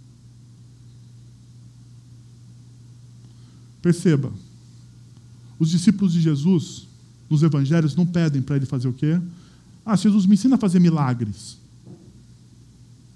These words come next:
"Jesus, me ensina a ensinar." "Como é que o Senhor ensina?" "Me ensina, me dá um know-how de como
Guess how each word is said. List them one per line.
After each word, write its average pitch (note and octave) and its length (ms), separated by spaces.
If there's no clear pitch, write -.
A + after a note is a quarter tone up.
"Jesus, F3+ 580
me F#3+ 80
ensina A3+ 340
a G#3 40
ensinar." E3 680
"Como C4 140
é D4 40
que C#4+ 100
o - 20
Senhor G#3+ 220
ensina?" D3+ 580
"Me G3+ 80
ensina, G#3+ 440
me D#3+ 120
dá G#3+ 120
um C4 80
know-how E3 680
de F3 80
como C4 500